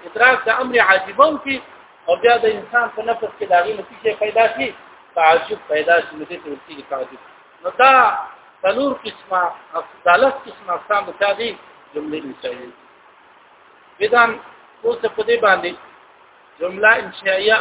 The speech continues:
آنت، جمله انشائیه هغې ته ویل کېږي چې قائل سره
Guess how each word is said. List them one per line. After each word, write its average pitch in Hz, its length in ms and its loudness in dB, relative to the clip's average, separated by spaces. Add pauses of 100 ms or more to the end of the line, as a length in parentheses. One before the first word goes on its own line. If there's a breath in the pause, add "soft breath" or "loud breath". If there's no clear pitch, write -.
(160)
آنت، 196 280 2 (640)
جمله 190 240 0
انشائیه 220 560 0
هغې 247 160 -2
ته 220 140 -4
ویل 185 260 -6
کېږي - 240 -20 (840)
چې 180 60 -4 (140)
قائل 220 320 2 (240)
سره 208 220 4